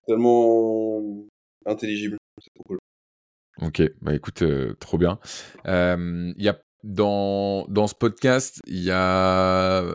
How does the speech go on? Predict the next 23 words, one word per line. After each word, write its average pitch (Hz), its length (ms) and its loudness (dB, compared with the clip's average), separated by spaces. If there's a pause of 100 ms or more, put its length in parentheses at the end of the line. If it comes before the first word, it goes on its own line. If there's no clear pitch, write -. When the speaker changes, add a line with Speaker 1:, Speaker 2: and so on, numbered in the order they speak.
(140)
Speaker 2:
dans 95 180 0
les 92 100 2
gens 101 140 -2
qui - 200 -2
écoutent, - 420 0
du 90 140 -4
coup, 110 180 2
parce 107 180 -10
que - 80 -6
c'est 90 120 -4
un 82 80 -2
peu 98 100 -4
le 85 80 -4
thème, 92 240 0
euh, 85 420 -8 (260)
du - 80 -20
podcast, - 560 -2 (360)
il 90 40 0
y 92 40 2
a 87 40 2
deux, 110 520 2
deux 101 180 4
personas. 101 540 0